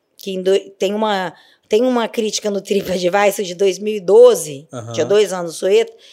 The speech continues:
Speaker 1: e que a gente queria conhecer essa pessoa e convidar ela pra ir no Soeta de novo.
Speaker 2: <laughs>
Speaker 1: Volte. Porque a gente era
Speaker 2: Tá dado
Speaker 1: muito
Speaker 2: o
Speaker 1: doido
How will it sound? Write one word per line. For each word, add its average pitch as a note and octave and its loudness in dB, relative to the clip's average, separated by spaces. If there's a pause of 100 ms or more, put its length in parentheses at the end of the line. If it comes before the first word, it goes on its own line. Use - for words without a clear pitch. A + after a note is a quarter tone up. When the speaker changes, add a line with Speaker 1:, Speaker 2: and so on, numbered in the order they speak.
(300)
Speaker 1:
e G#3+ -4
que B3 4
a A#3+ 6
gente A#3+ -2
queria B3+ 2
conhecer B3+ 2
essa B3 2
pessoa B3 2
e B3 2
convidar D4+ 2
ela C#4 4
pra B3+ 2
ir A3+ 2
no A3 -2
Soeta G#3 0
de F#3+ -4
novo. C#4 4 (480)
Speaker 2:
<laughs> - -12
Speaker 1:
Volte. C4 0 (480)
Porque A#3+ 0
a C4 6
gente C#4+ -2
era D4+ 4
Speaker 2:
Tá - 4
dado B3 0
Speaker 1:
muito - 2
Speaker 2:
o - -2
Speaker 1:
doido C5+ 4